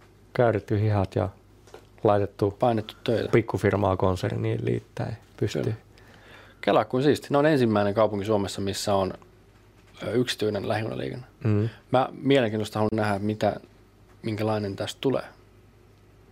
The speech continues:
Speaker 1: Joo, ja mäkin mietin sitten, että voisiko tässä olla niinku joku kauaskantoinen, en mä tiedä, voisiko tää jotenkin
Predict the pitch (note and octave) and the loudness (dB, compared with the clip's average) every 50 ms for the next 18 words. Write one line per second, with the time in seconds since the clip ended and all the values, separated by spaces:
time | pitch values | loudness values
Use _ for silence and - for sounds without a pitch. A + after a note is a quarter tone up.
0 | - _ - B2 B2+ B2 A2+ A2 G#2 G#2+ A#2+ C3 B2+ D#3 D3 D3 D3 C#3 B2 B2+ | -20 _ 2 4 6 6 6 6 6 6 4 4 2 2 2 2 2 2 4 2
1 | B2+ A2+ C3+ C3 - - B2 A2+ - - - C3+ B2+ - - A#2 G#2 A2 - - | 2 4 2 0 2 2 2 2 2 0 0 0 0 2 0 0 0 0 0 0
2 | A#2 A2 G#2 G#2 G#2 G2 G2 G#2 G#2+ G#2 G2+ - A2 - - - - - - - | 0 0 2 2 0 0 2 2 2 2 2 0 -2 -4 -6 -12 -20 -20 -20 -20
3 | - - - - - - _ _ - - A2 G#2+ G2+ G2 F#2 - - - A2 G#2+ | -20 -20 -20 -20 -20 -20 _ _ 0 2 2 2 2 0 -4 -6 -6 -6 -4 -4
4 | A2 - - A2 A2 A2 A#2 - - - - _ _ - - _ _ _ - - | -4 -4 -2 -2 -2 -2 -4 -6 -12 -20 -20 _ _ -20 -20 _ _ _ -20 -20
5 | - - - - G#2 G#2 G2 F#2+ F#2 G2 F#2+ - A2+ G2+ G2 G2 F#2+ - - _ | -20 -12 -6 -4 -2 -2 -2 -2 -4 -6 -6 -2 -2 0 0 0 -2 -6 -10 _
6 | _ - - B2 B2+ A#2 - - G#2+ A#2 G#2+ G#2+ G2+ G#2+ G2+ F#2+ - G#2+ - - | _ -4 0 0 0 0 0 0 0 2 2 2 2 2 0 0 0 0 -2 -2